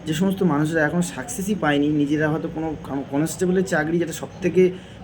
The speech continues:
মানে মানুষের, মানে কথা অনুযায়ী নাকি সহজে পাওয়া যায়, তাদের নাকি কোনো যোগ্যতা হয় না, এরকম কমেন্টও দেখি যে, "আপনি কনস্টেবল হয়ে জ্ঞান দিচ্ছেন," হেন তেন এরকম বলে।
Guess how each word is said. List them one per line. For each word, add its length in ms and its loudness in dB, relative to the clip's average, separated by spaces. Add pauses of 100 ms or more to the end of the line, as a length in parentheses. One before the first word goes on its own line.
মানে 280 2
মানুষের, 440 2
মানে 520 -2
কথা 180 0
অনুযায়ী 320 6
নাকি 160 -2
সহজে 400 4
পাওয়া 260 -2
যায়, 180 0
তাদের 200 -2
নাকি 140 0
কোনো 200 -2
যোগ্যতা 380 0
হয় 160 -2
না, 80 -2
এরকম 220 0
কমেন্টও 400 0
দেখি 300 0 (400)
যে, 180 -2
"আপনি 240 -2
কনস্টেবল 520 -2
হয়ে 160 4
জ্ঞান 240 -2
দিচ্ছেন," 260 -4
হেন 180 -4
তেন 120 -4
এরকম 360 -4
বলে। 200 0